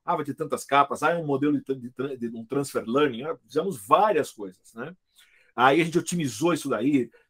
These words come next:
quantas capas eu preciso, né? Quantos layers eu preciso, é, que tipo de modelo eu vou usar, quantas épocas eu vou usar, né? Quantos neurônios eu vou usar, quantos filtros, quer dizer, ou seja, um monte de hiperparâmetros que a gente já trabalhou,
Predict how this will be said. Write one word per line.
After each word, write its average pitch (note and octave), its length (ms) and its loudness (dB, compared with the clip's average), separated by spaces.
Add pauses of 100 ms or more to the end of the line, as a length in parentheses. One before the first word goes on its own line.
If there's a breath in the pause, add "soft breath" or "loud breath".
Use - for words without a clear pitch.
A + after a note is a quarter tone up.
(120)
quantas F3 360 0
capas C#3 380 0
eu B2 60 -6
preciso, B2+ 540 -6
né? A#2 80 -8
Quantos D#3 240 -8
layers C3+ 260 2
eu A#2 60 -6
preciso, A2+ 680 -6 (360)
é, A#2 280 -2 (240)
que - 120 -20
tipo - 200 -12
de C#3+ 100 -12
modelo C#3 240 0
eu B2 40 2
vou A#2+ 160 -4
usar, B2+ 480 -2
quantas D3+ 360 -2
épocas C3 340 -2
eu A#2+ 80 -4
vou A#2 160 -6
usar, B2+ 500 0 (460)
né? B2 120 -8
Quantos D#3+ 260 -4
neurônios C3+ 420 2
eu A2+ 60 -4
vou A2+ 120 -6
usar, C3+ 400 -2 (300)
quantos D3+ 260 -4
filtros, D3 600 0 (220)
quer C#3+ 80 -4
dizer, C3+ 80 2
ou D#3 60 2
seja, B2+ 340 -2
um F#3 160 -2
monte G3+ 440 6
de D#3 100 -6
hiperparâmetros C#3+ 600 2
que F#3 80 -4
a - 20 -2
gente E3 120 -6
já E3 100 2
trabalhou, D#3+ 840 2